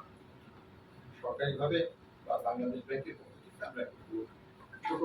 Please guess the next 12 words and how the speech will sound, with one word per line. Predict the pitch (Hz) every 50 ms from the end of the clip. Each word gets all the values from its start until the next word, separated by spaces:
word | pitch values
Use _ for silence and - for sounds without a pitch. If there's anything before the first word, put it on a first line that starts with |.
| -
আকারে | - - - - - - - -
একটা | - - - -
বোর্ড | - - - - -
অব | -
গভর্নমেন্ট | - - - 107 - - -
বসিয়ে | - - - 143 143 - -
দিব, | - - - - - - - - - - - - - - - - - - - - - - - - - - - - - - - - - - - -
যেটা | - - - - 139 - - - - - - - - 147
ইমিডিয়েটলি | 147 156 185 - 180 180 165 - - 139 131 131 117 - - - - - - - - - - - - - - - -
এটাকে, | - - - - 370 - - - - - - - - - - -
আহ, | - - - - - - - -
কখনো, | - 508 - - -